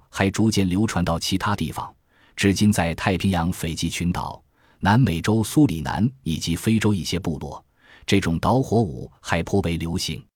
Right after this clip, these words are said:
令人奇怪的是，捣火舞者的脚底未涂任何东西，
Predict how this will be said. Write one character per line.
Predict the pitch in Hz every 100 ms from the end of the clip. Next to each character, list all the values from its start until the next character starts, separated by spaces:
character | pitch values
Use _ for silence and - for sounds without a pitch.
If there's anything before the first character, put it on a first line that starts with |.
| _ _ _ _ _
令 | 110
人 | 98 101
奇 | - 98
怪 | 98 82
的 |
是， | - - - _ _ _
捣 | - 92 92
火 | 92
舞 | 123 127
者 | - 80
的 | 80
脚 | - 101
底 | 113 80 65 - -
未 | 95 92
涂 | 95
任 | 110 135 95
何 | -
东 | - 78
西， | - 69